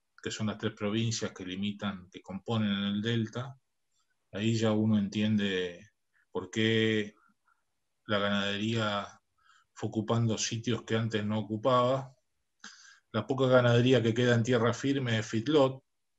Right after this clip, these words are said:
cual es otro problema también. Y bueno, y sí, en realidad los viejos ganaderos del delta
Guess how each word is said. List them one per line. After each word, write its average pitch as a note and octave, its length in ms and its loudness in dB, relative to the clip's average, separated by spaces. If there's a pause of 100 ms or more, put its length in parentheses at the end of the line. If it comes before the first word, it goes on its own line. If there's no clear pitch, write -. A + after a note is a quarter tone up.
(140)
cual G2+ 300 -6
es G2+ 140 -12
otro B2 260 -2
problema A2+ 640 -2
también. A#2 420 -6 (1160)
Y F#2+ 760 -4
bueno, A2+ 400 -4
y - 100 -18
sí, C3+ 460 -4
en A2+ 240 -4
realidad B2+ 1000 6 (680)
los A2+ 280 4
viejos C3 640 6
ganaderos B2 1160 6
del B2+ 300 0
delta D3+ 1600 4